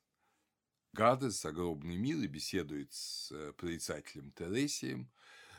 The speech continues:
Тересий, или угодно дух Тересия, как говорит Одиссею: «Смерть не застигнет тебя на туманном море.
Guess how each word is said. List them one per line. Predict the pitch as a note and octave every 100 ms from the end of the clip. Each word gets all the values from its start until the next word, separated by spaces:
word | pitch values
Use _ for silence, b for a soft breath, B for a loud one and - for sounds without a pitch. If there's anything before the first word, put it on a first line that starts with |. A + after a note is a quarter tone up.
| -
Тересий, | - A#2 D3+ F3 - B2 G2 E2 D#2 D#2 E2
или | E2 C#2
угодно | C2 C#2 C#2+ C2+ C#2+
дух | C2+ A#2 A#2
Тересия, | - F#2 F2+ E2 - E2 D#2 B B B B B
как | - C#3 A2+
говорит | G2+ F#2 F2 C#2+ -
Одиссею: | C#2+ C#2+ - - D2 - - _ _ _ _ _ _ _ _ _ B B B B _
«Смерть | - - A2+ D#3+ F3 C3+
не | C#3+
застигнет | C3 C#3+ C3 - F#3+ C#3+ A#2 G2+
тебя | - F#2 G2 C#3
на | C#3+ A2+
туманном | - F#2 F#2+ A2 A2+ G2+ G2
море. | F#2 F#2+ F2 C2 -